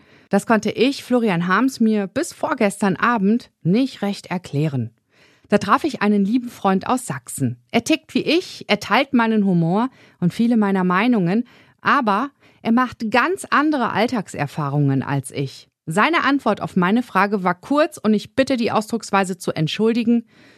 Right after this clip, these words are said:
„Viele Leute fühlen sich verarscht.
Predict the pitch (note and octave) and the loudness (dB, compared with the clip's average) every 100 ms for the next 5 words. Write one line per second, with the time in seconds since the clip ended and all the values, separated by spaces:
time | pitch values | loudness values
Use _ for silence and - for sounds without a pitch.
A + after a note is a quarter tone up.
0 | _ _ C#4 D4 D4+ A#3 G#3+ A3 A#3 A3 | _ _ 0 2 4 2 2 0 -2 -4
1 | G#3+ - - C#4+ C4 B3 G#3 G3+ A3 - | -8 -8 0 2 2 2 0 -2 -4 -4
2 | D3+ D3+ - - - | -4 -8 -8 -14 -18